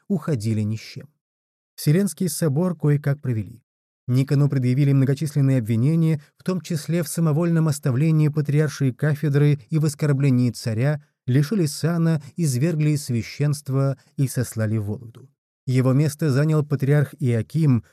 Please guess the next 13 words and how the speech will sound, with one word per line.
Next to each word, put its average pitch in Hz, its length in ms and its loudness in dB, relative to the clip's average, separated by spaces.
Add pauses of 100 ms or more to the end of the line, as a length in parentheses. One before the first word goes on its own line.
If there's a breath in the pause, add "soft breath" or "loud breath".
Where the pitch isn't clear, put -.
(180 soft breath)
впоследствии 180 540 -2
сыгравший 175 600 -2
важнейшую 147 680 0
роль 147 240 2
при 147 100 -2
воцарении 147 600 0
малолетнего 135 580 0
Петра 131 280 -2
Алексеевича 127 880 -2 (240 soft breath)
и 180 120 -2
низвержении 117 760 0
царевны 107 460 -4
Софьи. - 420 -16